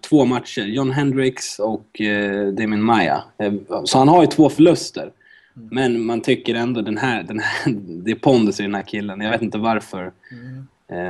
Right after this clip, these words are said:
Speaker 1: Eh, det måste vara någonting som har hänt, eh, tror jag. Eh, och vad det är, det, det kommer vi säkert få svar på.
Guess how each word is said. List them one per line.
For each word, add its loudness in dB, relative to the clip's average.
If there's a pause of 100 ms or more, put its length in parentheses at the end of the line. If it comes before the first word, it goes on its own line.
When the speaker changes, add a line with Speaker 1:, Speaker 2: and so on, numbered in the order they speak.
(160)
Speaker 1:
Eh, -6
det 0
måste 6
vara 4
någonting 2
som -4
har -2
hänt, -6
eh, -8 (240)
tror 6
jag. 4
Eh, -8 (400)
och 0
vad 6
det 6
är, 4
det, 0
det 0
kommer 6
vi 4
säkert 2
få -2
svar 4
på. -12